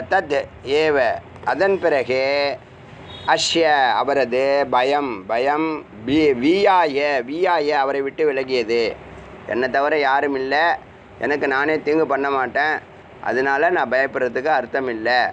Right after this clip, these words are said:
அப்படியே யாராவது இருந்தா கூட இவனுக்கு பயம் இல்லை. ஏன்னா அவன் சரீரம் இல்லை, அந்த அறிவும் இருக்கு. ரெண்டு அறிவும் சிந்தனை பண்ணதுனால நம்ம எல்லாம் பண்றோம் லைஃப்ல. சிந்திக்கிறோமா?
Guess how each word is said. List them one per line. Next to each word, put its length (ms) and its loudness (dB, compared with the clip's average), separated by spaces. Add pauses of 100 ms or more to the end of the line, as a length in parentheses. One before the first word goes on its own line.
(960)
அப்படியே 380 2
யாராவது 460 2
இருந்தா 440 0
கூட 220 -2 (220)
இவனுக்கு 300 -4
பயம் 280 0
இல்லை. 280 -2 (240)
ஏன்னா 300 2 (220)
அவன் 260 -2
சரீரம் 520 0
இல்லை, 220 -2 (140)
அந்த 260 0
அறிவும் 380 2
இருக்கு. 320 -6
ரெண்டு 240 2
அறிவும் 340 4
சிந்தனை 280 2
பண்ணதுனால 600 0 (440)
நம்ம 200 2
எல்லாம் 360 4
பண்றோம் 380 0
லைஃப்ல. 300 0 (100)
சிந்திக்கிறோமா? 580 0